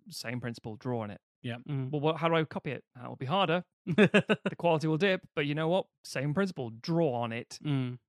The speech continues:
Speaker 1: And if you mess it up, you fucked everything. We have to start all over again.
Speaker 3: Yeah.
Speaker 2: Yeah, talking of that definition of animation, I think is a really interesting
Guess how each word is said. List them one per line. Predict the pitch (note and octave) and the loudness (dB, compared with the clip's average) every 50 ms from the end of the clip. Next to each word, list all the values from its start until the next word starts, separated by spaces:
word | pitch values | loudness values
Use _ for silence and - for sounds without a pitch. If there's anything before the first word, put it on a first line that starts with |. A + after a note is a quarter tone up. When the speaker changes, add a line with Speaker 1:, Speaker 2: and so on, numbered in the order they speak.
| _ - | _ -10
Speaker 1:
And | C3+ C3+ | -10 -6
if | - | -6
you | C#3+ C#3 | -4 -2
mess | D#3+ F3 D3 - | 0 -2 0 0
it | G3+ G3+ | 2 2
up, | G3 G3+ G#3 - _ _ _ _ _ | 2 2 0 -2 _ _ _ _ _
you | - C#3 B2+ | -16 -16 -16
fucked | - - - - G#3 F#3 F#3 - - | -16 -18 -2 0 0 0 0 2 4
everything. | G3 F3 D#3 D3 C#3+ A#2+ - D#3 D3 C#3+ | 4 4 4 4 0 0 0 0 0 2
We | C#3 | 0
have | C3+ | -2
to | - - | -4 -2
start | - D#3 C#3+ C#3+ | 0 0 2 2
all | D3 C3+ | 2 2
over | C3+ C3+ B2+ C3+ | 2 0 0 0
again. | C3 C3 C3+ A#2+ A2+ A2+ - | 0 0 0 -2 -4 -6 -8
Speaker 3:
Yeah. | D3+ C#3 C3 C3 B2+ B2 B2+ - _ _ _ _ _ _ _ _ | -6 -4 -4 -2 -4 -4 -6 -10 _ _ _ _ _ _ _ _
Speaker 2:
Yeah, | - C3 A#2+ | -2 0 0
talking | A#2 - - F3+ G#3 A3 | 0 0 -2 0 2 2
of | E3 C3 | 2 2
that | C3 B2+ B2 | 2 0 0
definition | A#2+ C3 A#2 - C3 B2+ - - A#2+ | 0 -2 -2 0 -4 -4 -4 -4 -4
of | |
animation, | A#2 A2+ A2+ A2+ A#2 A#2 A2+ - B2 | -2 -2 -2 -2 -2 -2 -4 -4 -8
I | A#2 | -8
think | - - A#2 G#2+ | -6 -8 -10 -8
is | A#2 G#2+ A#2+ | -10 -12 -10
a | |
really | A2+ A2+ A2 A2 A2+ | -10 -8 -6 -6 -6
interesting | A2 A2 - B2+ A#2 - _ - A2+ A2+ A2 G#2+ | -6 -6 -8 -8 -10 -10 _ -8 -8 -6 -6 -8